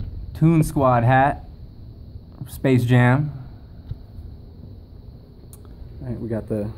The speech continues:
starter black label. Not a, not a starter embroidery logo on the back, but whatever, that's cool.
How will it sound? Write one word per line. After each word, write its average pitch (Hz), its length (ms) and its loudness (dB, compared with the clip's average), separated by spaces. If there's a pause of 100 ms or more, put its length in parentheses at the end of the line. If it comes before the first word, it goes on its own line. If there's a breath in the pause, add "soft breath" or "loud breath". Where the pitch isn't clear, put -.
(160)
starter 113 440 2
black 117 380 0
label. 123 480 0 (960 loud breath)
Not 147 220 4
a, 143 200 4
not 151 160 6
a 147 60 4
starter 143 400 6
embroidery 135 460 6
logo 135 340 6
on 123 140 4
the 120 80 2
back, 123 320 2
but 120 180 2
whatever, 123 340 4
that's 123 160 2
cool. 123 320 -2